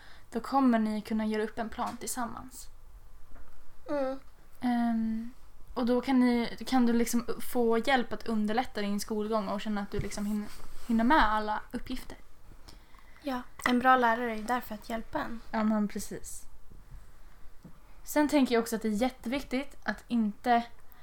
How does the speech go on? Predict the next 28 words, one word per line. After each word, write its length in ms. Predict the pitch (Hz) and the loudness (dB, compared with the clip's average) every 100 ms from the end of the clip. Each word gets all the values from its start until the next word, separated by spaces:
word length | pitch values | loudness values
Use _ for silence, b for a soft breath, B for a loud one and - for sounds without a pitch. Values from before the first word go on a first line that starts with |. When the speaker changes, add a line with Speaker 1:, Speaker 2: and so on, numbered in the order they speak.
| b b b b - | b b b b -12
Speaker 1:
skjuta 420 | - 254 240 262 | -2 0 0 -2
upp 340 | - - - - | -4 -8 -4 2
arbeten 480 | 233 214 202 214 | 2 2 -2 -2
till 100 | 202 | -2
sista 260 | 202 208 220 | -4 -6 -6
stund. 420 | - - - - - - - - | -8 -6 -8 -10 -12 -16 -18 -4
Det 80 | 240 | 0
är 40 | |
väldigt 280 | 247 254 262 | 4 4 2
bra 420 | 226 262 262 220 | 2 4 6 4
att 220 | - 208 | 2 -2
om 180 | - 233 | 0 2
du 80 | 247 | 2
har 260 | 254 302 254 | 6 6 6
tid 260 | - 196 | 0 -4
att 100 | 190 | -4
du 80 | 220 | -2
jobbar 300 | 233 220 269 | 0 2 2
lite 180 | 277 - | 0 0
på 60 | |
arbetet 360 | 180 196 196 - | 0 0 -6 -2
även 240 | 214 220 | 2 2
fast 120 | 208 202 | 0 -2
det 40 | |
känns 360 | 202 196 196 226 | -4 -4 -6 -4
jobbigt. 500 | 208 208 - - - b b b b b b b | -4 -4 -6 -10 -16 b b b b b b b
Så 160 | - | 0
att 220 | 247 240 | 0 0